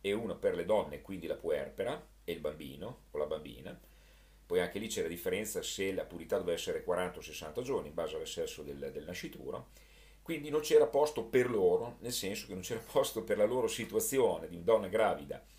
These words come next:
e che doveva essere censita come casa di Davide, appartenente alla casa di Davide, in quanto sposa da un discendente di Davide. Quindi non, non erano stati accolti per motivi contingenti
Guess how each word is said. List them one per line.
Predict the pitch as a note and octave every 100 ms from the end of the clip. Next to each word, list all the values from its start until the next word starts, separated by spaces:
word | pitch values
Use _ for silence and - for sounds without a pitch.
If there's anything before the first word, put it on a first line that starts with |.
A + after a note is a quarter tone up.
| - - - - - -
e | G2+ F#2
che | F#2+
doveva | F2 F#2+
essere | G2 - D#2
censita | - E2+ - A2 - D#2
come | D#2+ D2+ D2 -
casa | E2+ E2 D2+
di | E2+
Davide, | G#2 E2+ -
appartenente | D#2 F2+ F2+ E2+
alla | D2+
casa | E2+ D#2
di | E2+
Davide, | G2 D2+ D2
in |
quanto | C#2+ D#2 D#2
sposa | - D#2+ D2+ C#2+ C#2
da | D2
un | D2+
discendente | D#2 - F2+ F#2+ F#3+
di | G#3+
Davide. | - B1+ - - - - - - -
Quindi | C3+ G2+ G2 F2+ -
non, | G2+ G2+ -
non | G2 G#2+
erano | C#3+ B2+ G2+ F#2 F2
stati | - B2 - -
accolti | - - A1 - - G2
per | - A2 D3+ - - -
motivi | A2 D3 G#2 F2+ F2+
contingenti | - F2 - G2+ C#3+ G2 - C2